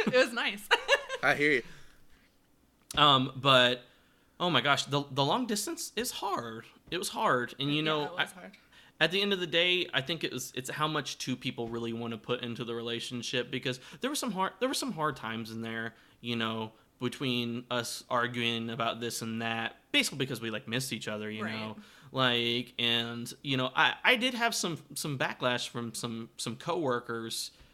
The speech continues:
Speaker 3: that, um, you know, you know how you have, like, work friends and stuff like that, and I, you know, I chatted at them about this girl I was seeing, and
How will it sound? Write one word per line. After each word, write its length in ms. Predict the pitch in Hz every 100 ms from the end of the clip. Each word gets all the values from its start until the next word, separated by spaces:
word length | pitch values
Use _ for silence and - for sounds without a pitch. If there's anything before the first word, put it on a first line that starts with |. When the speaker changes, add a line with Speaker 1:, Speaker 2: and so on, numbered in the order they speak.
| _ _ 113
Speaker 3:
that, 460 | 117 113 113 117 - _ -
um, 340 | 113 110 110 123
you 120 | 117
know, 340 | 110 113 113 120 _ _
you 80 | 240
know 60 |
how 60 | 196
you 120 | 165
have, 100 | 139
like, 160 | 117 117 -
work 260 | 123 117 117
friends 460 | - 113 110 113 110
and 140 | 107
stuff 300 | - 113 -
like 240 | 113 107
that, 420 | - 110 110 107 113
and 160 | 110 - - - -
I, 180 | 135 143 -
you 80 |
know, 60 | 170
I 80 | 240
chatted 420 | - 190 165 135 110 - _ _ _ _ _ _ _
at 200 | 120 113
them 180 | 113 110
about 420 | 110 110 113 -
this 140 | 117
girl 240 | - 180 247
I 120 | 107
was 140 | 107 -
seeing, 500 | 113 107 110 110 107
and 280 | 117 110 110